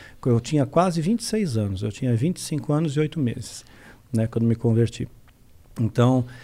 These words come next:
é, eles com-, eu conheci a minha esposa com vinte e sete,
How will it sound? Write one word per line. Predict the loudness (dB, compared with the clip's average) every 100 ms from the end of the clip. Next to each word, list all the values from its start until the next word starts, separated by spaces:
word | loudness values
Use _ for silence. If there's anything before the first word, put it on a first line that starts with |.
| -20 -2
é, | 4 6 8 6 2 0 -2 -2
eles | -4 -4
com-, | -4 0
eu | 0
conheci | 4 2 2 2 2
a |
minha | 2
esposa | -2 -2 -4 -2
com | -2
vinte | -2 -4
e |
sete, | -4 -4 -4 -14